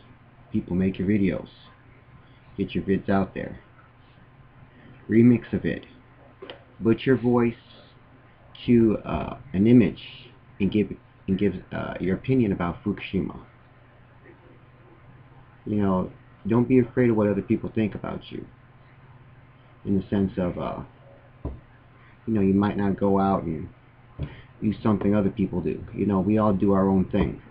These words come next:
You know, that's why I encourage people to, the more vids that are out there, you know, the more people are gonna see it. And you're gonna say, "What's this Fukushima about?"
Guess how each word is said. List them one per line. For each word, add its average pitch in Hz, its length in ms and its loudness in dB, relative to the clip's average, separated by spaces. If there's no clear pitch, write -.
You 98 60 -6
know, 95 60 0
that's 98 140 -4
why 104 200 4
I - 20 4
encourage 110 500 0
people - 400 -2
to, 85 220 -6
the 92 40 -4
more 110 320 4
vids 117 280 2
that 104 240 0
are 92 100 0
out 107 240 0
there, 90 220 -4
you 98 80 2
know, 85 180 2
the 87 140 -6
more 98 220 2
people 92 300 -2
are 90 60 0
gonna 82 300 -4
see 98 120 0
it. - 120 -8
And - 100 2
you're 92 100 2
gonna 90 260 -2
say, 95 100 2
"What's - 480 -4
this 92 240 -8
Fukushima 101 480 2
about?" - 280 -6